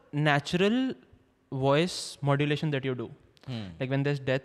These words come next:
Speaker 1: you'll go down.
Speaker 2: Hmm.
Speaker 1: When there's something funny, you'll, you'll take it up again. So is this very conscious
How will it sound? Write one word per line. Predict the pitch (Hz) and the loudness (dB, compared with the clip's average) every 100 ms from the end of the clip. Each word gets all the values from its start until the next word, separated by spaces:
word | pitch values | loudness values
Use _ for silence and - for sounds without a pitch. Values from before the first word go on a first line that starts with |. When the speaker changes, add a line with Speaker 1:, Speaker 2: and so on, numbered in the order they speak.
| - | -6
Speaker 1:
you'll | 139 123 | -10 -6
go | 123 | -6
down. | 120 113 | -4 -6
Speaker 2:
Hmm. | 104 - 151 - 95 90 | -6 -12 -20 -16 -14 -8
Speaker 1:
When | 123 | -4
there's | 123 127 | -4 -4
something | 127 127 | -4 -4
funny, | 131 127 127 | -4 -2 -2
you'll, | 127 123 | -2 -4
you'll | 131 127 | -6 -6
take | 123 120 | -4 -4
it | 120 | -2
up | 113 | -4
again. | 113 104 110 - - - | -4 -8 -10 -16 -20 -8
So | - - | -6 -2
is | 160 | 0
this | 196 - | 0 0
very | 180 220 - | 0 0 0
conscious | 139 135 - 202 - - | 2 2 2 -2 -2 -12